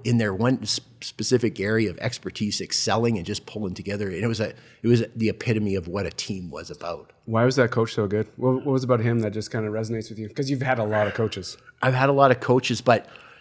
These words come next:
Speaker 1: you know, he, it, it was like all of us didn't know what we were doing.
Speaker 2: Mm.
Speaker 1: So he wasn't a rugby guy, he was a football guy. And then we
Speaker 2: Mm.
Speaker 1: had all these hockey players.
Speaker 2: Uh-huh.
Speaker 1: And then we had kind of the guys that were so used to getting their butts kicked, but had decided to,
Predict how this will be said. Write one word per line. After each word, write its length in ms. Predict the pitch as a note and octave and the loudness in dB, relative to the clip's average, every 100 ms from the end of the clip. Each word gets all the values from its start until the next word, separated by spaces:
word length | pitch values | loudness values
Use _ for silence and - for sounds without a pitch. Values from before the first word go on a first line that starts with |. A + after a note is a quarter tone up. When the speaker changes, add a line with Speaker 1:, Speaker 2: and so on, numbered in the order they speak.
| _ | _
Speaker 1:
you 80 | B2 | 4
know, 100 | C3 | 4
he, 260 | A2 D3+ F#3+ | 6 4 2
it, 220 | C3+ B2+ | 2 4
it 100 | B2+ | 4
was 200 | B2 A#2 | 4 2
like 200 | B2 B2 B2+ | 2 2 4
all 240 | C#3 F3 | 6 8
of 80 | C3 | 8
us 220 | A2 - | 4 4
didn't 200 | B2 B2 | 4 6
know 80 | A#2 | 6
what 140 | A2 | 4
we 80 | G#2+ | 2
were 80 | F2+ | -2
doing. 400 | - G2 A#2 - - - | -2 0 0 -2 -8 -6
Speaker 2:
Mm. 140 | G#2 | 0
Speaker 1:
So 120 | C3 | 2
he 160 | A#2 E3+ | 4 4
wasn't 260 | F#3+ F3 | 4 4
a 80 | A2+ | 0
rugby 400 | E2 F#2 C#3 B2+ | 0 -2 -2 -4
guy, 160 | E2 F2 | -4 -4
he 40 | G2+ | -4
was 80 | |
a 60 | - | -8
football 520 | - F#3 - E2+ B1+ | -4 -2 0 -2 -2
guy. 320 | - C#2+ - A2 | -8 -10 -10 -4
And 120 | A2 | 0
then 80 | B2 | 2
we 80 | A#2+ | 4
Speaker 2:
Mm. 20 | |
Speaker 1:
had 60 | A#2+ | 2
all 120 | A2+ | 0
these 120 | F#2 | -4
hockey 360 | - C#3 - A3 | -2 -2 0 -4
players. 560 | - F#2+ E2 - - - - - - | -4 -6 -6 -12 -18 -20 -20 -20 -14
Speaker 2:
Uh-huh. 100 | F#2+ | -2
Speaker 1:
And 140 | B2+ D3 | 2 6
then 80 | |
we 100 | F3+ D3 | 6 6
had 240 | C3+ B2+ | 4 4
kind 200 | C3+ C3 | 4 4
of 60 | A2+ | 4
the 60 | |
guys 380 | F#2+ G2+ A2+ A2+ | 0 0 2 0
that 160 | A2 - _ _ _ _ - | -2 -6 _ _ _ _ 0
were 100 | A#2+ | 2
so 140 | C#3+ | 4
used 200 | D3 C3+ B2+ | 4 4 0
to 60 | |
getting 360 | G#2+ G#2+ G2+ F2 | 0 0 -2 -8
their 240 | F2+ E2+ - _ _ _ _ - | -8 -10 -16 _ _ _ _ 2
butts 240 | C#3 C#3+ | 4 4
kicked, 460 | - B2 G2+ - - | -2 0 -2 -2 -6
but 140 | A2+ G#2 | -4 -4
had 180 | F2 | -6
decided 400 | - - A2+ A2 F#2+ | -6 0 0 0 -2
to, 220 | G2+ | -6